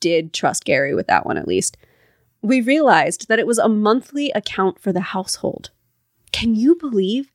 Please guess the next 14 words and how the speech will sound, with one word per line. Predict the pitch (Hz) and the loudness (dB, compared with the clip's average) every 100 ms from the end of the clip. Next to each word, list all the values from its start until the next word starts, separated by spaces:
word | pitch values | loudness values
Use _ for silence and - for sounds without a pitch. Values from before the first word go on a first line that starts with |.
| _ _ - | _ _ -4
they | 185 220 359 | 4 6 6
spent | - - 196 170 208 | 2 2 2 2 0
nearly | 220 202 196 | 4 4 2
thirty-five | - 233 240 277 330 330 - 240 247 277 302 - | -2 4 4 4 2 0 2 6 6 6 2 -2
percent | 277 - 254 196 - | -2 2 4 4 2
of | 185 | -2
their | 196 196 | 0 2
monthly | 196 208 226 233 240 | 4 4 2 -2 -2
income | - 196 202 196 170 165 | 2 2 2 0 0 0
on | 175 175 | 0 0
eating | 196 180 175 | 4 4 2
takeout | - - 202 - 156 - | -4 -4 -4 0 -2 -2
food? | - 156 120 - _ _ _ _ _ _ _ _ | -2 -2 -2 -8 _ _ _ _ _ _ _ _
Today, | - 190 185 160 190 | -4 2 4 4 2